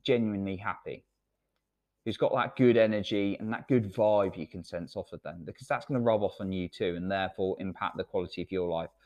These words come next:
I've certainly noticed it. I work with an outstanding entrepreneur who's got this kind of mentality, bounce back, deal with all challenges,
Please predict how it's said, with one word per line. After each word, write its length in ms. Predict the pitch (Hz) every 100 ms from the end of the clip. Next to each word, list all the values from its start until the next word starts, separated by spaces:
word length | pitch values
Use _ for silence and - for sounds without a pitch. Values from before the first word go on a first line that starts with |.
| - -
I've 160 | 131
certainly 380 | 131 135 104 107
noticed 440 | 107 107 98 92 92
it. 140 | 76 - _ _ -
I 140 | 123
work 240 | 120 120
with 180 | 107 104
an 80 | 110
outstanding 840 | 107 - - - - 120 113 104 104
entrepreneur 720 | 101 98 92 98 101 98 95
who's 180 | 95 87
got 400 | 120 101 - -
this 180 | 104
kind 240 | - 98 95
of 100 | 90
mentality, 800 | 95 92 - 92 90 - 87 87 _ _ _ -
bounce 340 | 123 123 110
back, 480 | - 110 107 - - 139 135
deal 140 | 123
with 160 | 117 107
all 180 | 107
challenges, 800 | 98 120 104 101 98 104 101 98